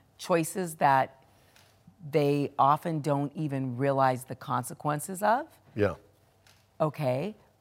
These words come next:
Speaker 1: so why isn't the reality of hell taught more and spoken about more?
Speaker 2: Well, it's just not a fun subject. I mean, let's face it. I don't even wanna speak on this subject.
Speaker 1: Right.
Speaker 2: The truth is, though, hell, we, we,
Speaker 1: But,
Speaker 2: of
Speaker 1: okay,
Speaker 2: course,
Speaker 1: but it might
Speaker 2: focus
Speaker 1: not
Speaker 2: on it.
Speaker 1: be, look, look,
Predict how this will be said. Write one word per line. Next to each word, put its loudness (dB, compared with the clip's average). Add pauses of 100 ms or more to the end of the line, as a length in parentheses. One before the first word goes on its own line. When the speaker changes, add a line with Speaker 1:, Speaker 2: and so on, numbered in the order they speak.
(120)
Speaker 1:
so -6
why 4
isn't -4
the -6
reality 0
of -6
hell -2 (380)
taught -2
more -14 (340)
and -6
spoken -6
about -6
more? -14 (100)
Speaker 2:
Well, 4
it's -6
just -8
not 2
a -6
fun -4
subject. -8
I -2
mean, -6
let's -4
face 2
it. -16 (320)
I 4
don't 2
even -6
wanna -8
speak -8
on -10
this -12
subject. -14 (320)
Speaker 1:
Right. -20 (480)
Speaker 2:
The 2
truth -2
is, 2
though, 4
hell, 2 (100)
we, -2
we, -4 (240)
Speaker 1:
But, 4
Speaker 2:
of 2
Speaker 1:
okay, 2
Speaker 2:
course, 6
Speaker 1:
but 2
it 2
might 6
Speaker 2:
focus 0
Speaker 1:
not 2
Speaker 2:
on -4
it. -4
Speaker 1:
be, -18
look, 2
look, 4